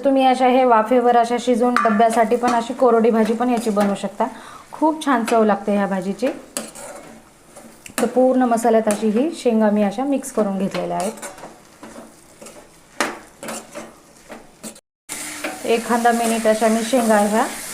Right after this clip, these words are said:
अशा परतून घेतल्या. आता यामध्ये मी गरम पाणी टाकणार आहे. ते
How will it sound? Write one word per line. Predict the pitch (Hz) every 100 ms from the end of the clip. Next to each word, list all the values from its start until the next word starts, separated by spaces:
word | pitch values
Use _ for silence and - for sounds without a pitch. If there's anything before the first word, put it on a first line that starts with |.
| - - 233
अशा | 247
परतून | 247 262 247 226 214
घेतल्या. | 220 208 - - - - - - - - - - - - - - - - 214
आता | 208
यामध्ये | 214 220 220 220
मी | 226 349 - - - - - - 233
गरम | 247 233
पाणी | 214 202
टाकणार | 196 190 190 185
आहे. | 190 262
ते | 302